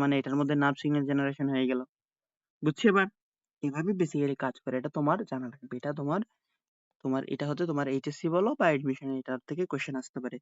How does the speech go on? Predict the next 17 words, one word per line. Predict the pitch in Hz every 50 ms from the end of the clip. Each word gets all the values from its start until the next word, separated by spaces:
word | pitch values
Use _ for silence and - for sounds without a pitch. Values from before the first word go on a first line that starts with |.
| _ _ _ _ _ _ _ -
কিসের | 156 147 156 143 143
মাধ্যমে | 143 135 139 135 139 131
কি | 135 127 - 143
হইতেছে। | 123 117 - - - - _ _ _ _ _ _ _ _ _ _ _ _ _ -
তো | - 147 147 147 160 165 - _ -
এটা | 135 - 143 139 135
I | 131 - -
think | 147 156 156 156 170 202 _ _ _ _ _ _ -
মানে | 131 127 131 131
অনেক | 135 143 147 - _ - -
কঠিন | 151 147 - 160 151 147
একটা | - - 143
জিনিস, | 147 147 147 151 - - - 165 151 - _ -
মানে | 139 135 135 -
ক্যাচারলে | - 147 147 160 160 156 160 170 165
করে | 190 190 175 170
বললাম, | 165 151 147 151 165